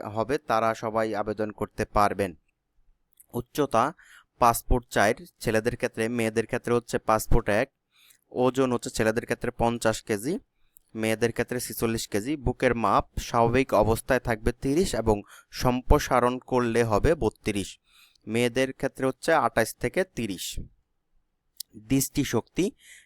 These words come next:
এক্সিকিউটিভ শাখা ছয় ইনটু ছয় অথবা ছয় ইনটু বারো দৃষ্টিসীমার, আহ, প্রার্থীগণ চশমা পরিহিত অবস্থায় ছয় ইনটু ছয় অর্জন করলে আবেদনযোগ্য। ইঞ্জিনিয়ারিং, ইলেকট্রিক্যাল ও সাপ্লাইং শাখায়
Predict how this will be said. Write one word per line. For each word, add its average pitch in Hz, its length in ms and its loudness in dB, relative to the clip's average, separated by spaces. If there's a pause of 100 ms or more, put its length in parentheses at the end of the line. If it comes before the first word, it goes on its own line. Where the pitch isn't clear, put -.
(140)
এক্সিকিউটিভ 131 880 -2
শাখা 120 640 0 (400)
ছয় 117 360 4
ইনটু 127 220 -2
ছয় 113 260 4
অথবা 123 220 2
ছয় 110 260 0
ইনটু 117 180 -4
বারো 113 340 2
দৃষ্টিসীমার, 123 840 -4 (240)
আহ, 101 640 -10
প্রার্থীগণ 135 600 -2
চশমা 131 600 2
পরিহিত 131 540 -2
অবস্থায় 123 460 2
ছয় 110 240 0
ইনটু 127 140 -2
ছয় 120 220 2
অর্জন 120 360 2
করলে 131 440 0 (420)
আবেদনযোগ্য। 110 1200 0 (440)
ইঞ্জিনিয়ারিং, 135 800 0
ইলেকট্রিক্যাল 131 760 -4
ও 113 180 2
সাপ্লাইং 127 720 -2
শাখায় 120 600 -2